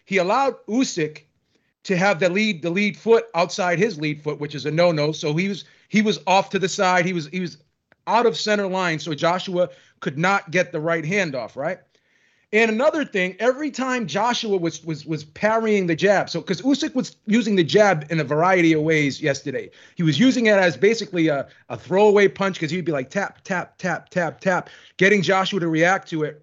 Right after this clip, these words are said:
react to it, react to it. He'd be like, tap, tap, and then he'd be like, tap, tap, tap, tap, kept changing the rhythm up of it, making Joshua have to keep parrying it and react to it. And then he would sneak the left hand in there because Joshua couldn't determine and, and time how many jabs were gonna come at him.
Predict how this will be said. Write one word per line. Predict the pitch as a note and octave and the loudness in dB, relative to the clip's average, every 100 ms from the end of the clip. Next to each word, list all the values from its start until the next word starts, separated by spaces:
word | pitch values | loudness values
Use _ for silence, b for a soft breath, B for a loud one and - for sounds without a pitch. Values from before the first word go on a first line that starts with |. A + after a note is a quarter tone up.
| - | -10
react | D3+ F#3+ G3+ | -4 -2 -4
to | D#3+ | -8
it, | D3 | -8
react | D3 F3 F3 | -2 -2 -2
to | C#3+ | -6
it. | C3 B B | -10 B B
He'd | G3+ | 0
be | F3 | 2
like, | E3 C#3 | 2 2
tap, | F3+ G3 F3+ | 0 0 0
tap, | - G3 G3+ - b b - | -2 0 0 -4 b b -4
and | F3 | -2
then | |
he'd | F#3+ | 0
be | D#3 | 0
like, | D#3 C#3+ | -2 -2
tap, | D3+ G3+ - | -6 -8 -8
tap, | F#3 D#3+ | -12 -10
tap, | G3+ E3 - | -8 -8 -6
tap, | A3 A3 - B - | -2 -2 -4 B -4
kept | B3+ | -2
changing | - C4 A3+ | 0 0 0
the | G3+ | -2
rhythm | G#3+ C#4+ G#3+ | -2 0 2
up | E3 D#3+ | 0 -2
of | D#3 | -4
it, | D#3+ b b b | -6 b b b
making | D#3+ A#3 C4 A#3 | -2 0 0 -4
Joshua | F#3+ A3 A#3 - F#3+ | -2 0 0 -2 -4
have | F#3+ F3+ | -4 -6
to | E3 | -10
keep | - A#3 - _ | -6 -6 -6 _
parrying | - G#3+ G#3 G#3 | -2 2 2 2
it | G#3 | 0
and | G3+ D#3+ | -2 -4
react | E3 A3 A3 - | 0 0 0 -2
to | F#3 F3 | -2 0
it. | - B B | -2 B B
And | D3 | 0
then | A3+ | 0
he | A3+ | 0
would | F#3+ D3+ | -2 -6
sneak | A3 A3+ A3+ | -2 -2 0
the | |
left | F#3+ F#3 - | 0 0 0
hand | A#3+ A#3+ | -2 0
in | |
there | F3+ E3+ | 0 0
because | D#3 D3+ | -2 -6
Joshua | B2+ F#3+ G#3 G#3+ F#3 | -2 -2 -2 -4 -6
couldn't | - A#3 A3+ F3 - B B | -4 -6 -4 -8 -12 B B
determine | F#3+ - A3 G#3+ G3 | -8 0 2 4 2
and, | F#3+ E3 | 0 -6
and | D#3+ D3+ | -6 -6
time | F3+ A3 F3 | -2 0 0
how | F3 | -2
many | F#3 F3 | -2 -4
jabs | C#3+ F3 D#3 | -2 -2 -2
were | D#3+ | -4
gonna | D#3+ | -6
come | D3+ E3+ | -8 -4
at | A3+ | -4
him. | F3+ | -4